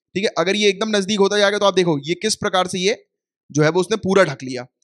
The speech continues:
अब यहां पर आप लोग खड़े हो गए तो आपको क्या पीछे से सूरज दिखाई देगा? नहीं दिखाई देगा। But अगर मून अगर पीछे जाता है, अगर आप देखो मून अगर पीछे जा रहा है तो आप देखो कि वो डिस्टेंस जो है, मैं इसको कुछ नहीं छेड़ रहा हूं,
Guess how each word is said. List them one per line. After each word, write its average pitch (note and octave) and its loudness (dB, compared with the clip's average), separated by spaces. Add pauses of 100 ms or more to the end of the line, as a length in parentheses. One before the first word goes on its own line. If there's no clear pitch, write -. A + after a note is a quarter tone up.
(380)
अब A#3 6
यहां G3 2
पर B3 2
आप A3+ 4
लोग A3+ 0
खड़े F#3 2
हो G#3+ 4
गए G#3+ 2
तो G#3+ -2
आपको G3+ 0
क्या G#3+ -2
पीछे F#3+ -8
से G#3+ -4
सूरज G3+ 0
दिखाई F#3+ -2
देगा? A3 -4
नहीं D#3+ -2
दिखाई B2 -6
देगा। A#2+ -10 (460)
But C4 6
अगर G#3+ 2
मून G3+ 0
अगर B3 2
पीछे G#3 -4
जाता G3+ 2
है, D3+ -8 (300)
अगर F3+ 4
आप G3+ 2
देखो G3+ 0
मून F#3 2
अगर G#3+ 0
पीछे G3+ -4
जा F3+ 2
रहा F#3 2
है D#3+ -2
तो F3 0
आप F#3 0
देखो G3+ 2
कि A#3 -6
वो A3+ 6
डिस्टेंस E3 -2
जो A3+ 2
है, G3+ 2
मैं F3+ 2
इसको A3+ -4
कुछ A#3 -4
नहीं B3 -2
छेड़ G3+ 2
रहा D#3+ 0
हूं, B2 -8